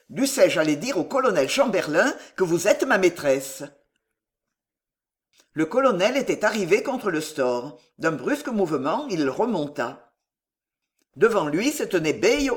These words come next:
et Carmélite en face l'un de l'autre. À la vue du colonel, ils reculèrent tous deux de quelques pas, et Carmélite se cacha le visage entre ses mains. Le colonel, l'ayant regardé durant quelques secondes,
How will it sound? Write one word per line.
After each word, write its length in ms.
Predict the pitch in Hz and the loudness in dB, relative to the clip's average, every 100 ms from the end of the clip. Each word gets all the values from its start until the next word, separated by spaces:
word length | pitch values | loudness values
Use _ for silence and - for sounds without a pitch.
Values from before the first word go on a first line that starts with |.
| - | -4
et 140 | 147 | -2
Carmélite 640 | 208 220 170 139 190 269 294 294 - | -2 -2 -2 -2 -2 -2 -2 -4 -6
en 120 | - 170 | -4 -4
face 340 | - 294 294 | 0 -2 -2
l'un 220 | 147 175 | -2 0
de 120 | 214 | 2
l'autre. 500 | 151 123 123 - 139 139 _ _ _ _ _ _ _ | 2 2 0 -6 -16 -16 _ _ _ _ _ _ _
À 100 | - | -2
la 80 | 156 | -2
vue 200 | - 302 | -2 -4
du 120 | 285 | -4
colonel, 600 | 277 202 143 135 196 269 - - | 0 2 2 2 2 0 -6 -4
ils 140 | 156 | -2
reculèrent 540 | 156 220 285 220 151 139 | 0 0 0 -2 -2 -4
tous 140 | 135 | -4
deux 140 | 135 156 | -4 -4
de 100 | 151 | -4
quelques 320 | 208 202 147 | -2 -2 -4
pas, 420 | - 160 240 - - _ | -4 0 0 0 -12 _
et 120 | 156 | -4
Carmélite 680 | - 262 254 185 165 247 277 | 0 0 2 0 0 0 -2
se 80 | 277 | -2
cacha 360 | 160 226 240 240 | -4 -4 -2 0
le 100 | 196 | 0
visage 460 | 156 139 175 254 | 0 -4 -4 -2
entre 220 | 262 208 190 | -4 -4 -6
ses 200 | - 135 | -4 -4
mains. 300 | 113 120 - _ _ _ _ _ _ _ _ _ _ _ _ _ _ _ _ | -4 -8 -12 _ _ _ _ _ _ _ _ _ _ _ _ _ _ _ _
Le 140 | 139 | -4
colonel, 540 | 156 262 277 170 190 262 | -2 0 0 2 0 4
l'ayant 280 | 202 147 139 | 2 2 0
regardé 420 | 226 262 202 220 | 0 0 2 0
durant 320 | 170 143 139 | 0 -2 -2
quelques 300 | 214 240 233 | -4 -4 -4
secondes, 580 | 202 127 135 220 269 | -4 0 0 0 -2